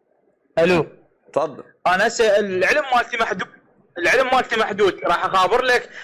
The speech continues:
Speaker 1: على شيخ بال-، بالمرجعية بالعراق، وهسه راح أستفسر من هذه الوضعية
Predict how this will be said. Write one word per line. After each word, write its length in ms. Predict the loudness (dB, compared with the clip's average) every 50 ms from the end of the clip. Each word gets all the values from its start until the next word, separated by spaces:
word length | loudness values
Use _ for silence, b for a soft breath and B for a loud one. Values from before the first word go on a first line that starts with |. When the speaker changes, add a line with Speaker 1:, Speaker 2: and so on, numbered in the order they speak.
| B B B
Speaker 1:
على 220 | 0 2 2 2 2
شيخ 320 | 2 2 2 2 2 0
بال-، 340 | -2 0 -2 -2 -2 -2 0
بالمرجعية 800 | 2 2 4 4 4 4 2 2 2 0 0 2 4 4 2 2
بالعراق، 560 | 2 2 2 4 4 4 2 2 0 -2 -4 0
وهسه 320 | 0 0 0 2 2 2
راح 160 | 2 2 0
أستفسر 360 | -2 -2 -2 -2 2 2 0 2
من 80 | 2
هذه 140 | 2 4 4
الوضعية 520 | 6 6 4 4 4 4 4 4 4 2